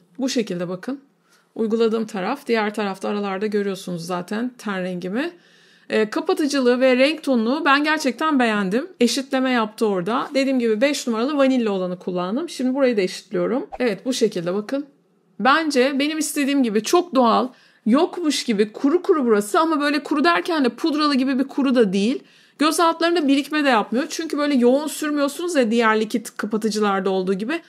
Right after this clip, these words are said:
Göz altlarında birikecek bir şey yok zaten. Yani sürdüm, yok oldu, gitti. Tenimin üstüne böyle incecik bir film tabaka çekmiş gibi oldum. E, bundan dolayı ben beğendim. Bir de ben mesela böyle bazen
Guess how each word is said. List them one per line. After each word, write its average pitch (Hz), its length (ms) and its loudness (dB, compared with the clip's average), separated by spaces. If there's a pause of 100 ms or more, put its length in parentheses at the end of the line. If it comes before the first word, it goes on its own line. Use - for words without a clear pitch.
(260)
Göz 349 200 4
altlarında 330 440 2
birikecek 277 440 0
bir 262 40 4
şey 285 220 0
yok 208 220 0
zaten. 180 480 -6 (160)
Yani 214 240 2
sürdüm, 294 540 -4
yok 277 240 0
oldu, 233 200 2
gitti. 262 460 -4 (360)
Tenimin 320 380 -4
üstüne 277 360 -2
böyle 285 220 0
incecik 320 440 -2
bir 311 100 -2
film 302 260 -2
tabaka 285 420 -2
çekmiş 277 480 -2
gibi 196 160 -2
oldum. 202 360 -2 (300)
E, 220 200 0
bundan 330 480 0
dolayı 302 300 2
ben 269 220 4
beğendim. 233 480 0
Bir 349 80 2
de 370 160 0
ben 330 200 2
mesela 269 400 2
böyle 269 240 4
bazen 262 460 2